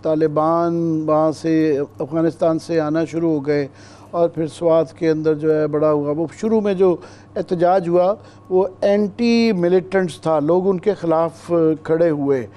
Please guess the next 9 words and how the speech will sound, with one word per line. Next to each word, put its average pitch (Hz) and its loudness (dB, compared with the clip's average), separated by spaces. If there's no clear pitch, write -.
मगर 208 2
बाद 214 2
में 254 0
अब 214 0
वो 220 4
एहतजाज 180 0
जो 185 0
है 202 4
वो 202 4